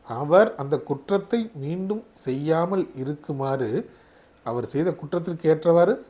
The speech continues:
தண்டனை வழங்குவதே மிகச்சிறந்த அரசனுக்கு அழகாகும். ஆம் தோழர்களே, நாமும் வள்ளுவரின் வழியினை பின்பற்றி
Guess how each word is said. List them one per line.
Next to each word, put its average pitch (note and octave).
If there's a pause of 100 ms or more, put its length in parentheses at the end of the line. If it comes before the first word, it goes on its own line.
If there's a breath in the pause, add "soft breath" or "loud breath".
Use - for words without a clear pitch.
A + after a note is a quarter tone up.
(120)
தண்டனை D3+ (160)
வழங்குவதே A#2+ (480 loud breath)
மிகச்சிறந்த C3+
அரசனுக்கு A#2
அழகாகும். F#2 (500 soft breath)
ஆம் A#2
தோழர்களே, A2 (380 loud breath)
நாமும் C3+ (360)
வள்ளுவரின் B2+
வழியினை A#2
பின்பற்றி A#2